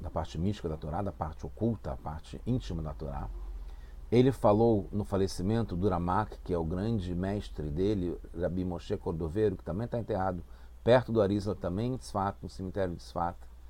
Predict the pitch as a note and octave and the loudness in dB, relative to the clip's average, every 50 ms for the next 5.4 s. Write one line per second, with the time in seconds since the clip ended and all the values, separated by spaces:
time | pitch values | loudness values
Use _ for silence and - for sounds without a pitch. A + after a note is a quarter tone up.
0 | - - - - - - - - - - - - - - G#2+ G#2 - A#2+ A#2+ B2 | -18 -18 -18 -18 -18 -16 -16 -16 -16 -16 -16 -14 -6 -4 -2 0 4 4 4 4
1 | A2 - A2 G#2 A2+ G#2+ F#2+ - - - - - - - - - - - - - | 4 2 0 2 2 2 0 -2 -4 -10 -12 -14 -14 -14 -14 -16 -16 -16 -16 -16
2 | - - - - - - C3 C3+ C3 - - - - - - - - - - - | -16 -16 -14 -6 2 4 6 6 6 4 0 -8 -12 -12 -12 -14 -14 -16 -16 -14
3 | - - - - - - - - - G#2+ B2 C3 A#2+ G#2+ - - B2 G#2+ G#2 A2 | -14 -14 -14 -14 -14 -14 -14 -2 6 8 8 10 8 6 4 4 2 4 4 4
4 | G#2 F2+ - B2 C3+ D3+ - - - A2+ A2 - - - - A2+ A2 - - F#2+ | 2 2 8 8 8 8 8 6 0 -2 -2 -2 -2 4 6 6 6 6 4 0
5 | F#2+ F#2+ F#2+ F2+ D2 D2+ D2 C2+ | 2 2 2 2 2 0 -4 -4